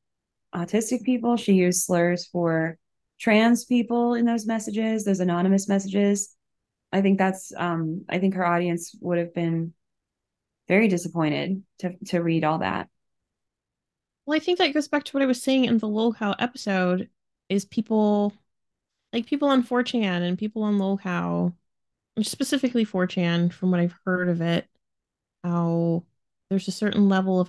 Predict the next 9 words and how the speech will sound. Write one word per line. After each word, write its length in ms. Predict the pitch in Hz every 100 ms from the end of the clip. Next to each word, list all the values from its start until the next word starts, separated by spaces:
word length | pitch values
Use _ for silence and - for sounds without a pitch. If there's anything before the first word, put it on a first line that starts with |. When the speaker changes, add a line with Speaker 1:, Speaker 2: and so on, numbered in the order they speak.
| -
Speaker 2:
anonymity 540 | 190 185 190 247 208
there. 500 | 180 175 180 202 233 _ _ _ _ _ _ _ _
So 240 | 185 185 180
societal 580 | - 190 196 202 208
standards 680 | 196 190 180 175 175 190 -
don't 240 | - 180 -
really 220 | 180 180
apply. 800 | 190 - 160 151 165 202 226
<laughs> 0 | -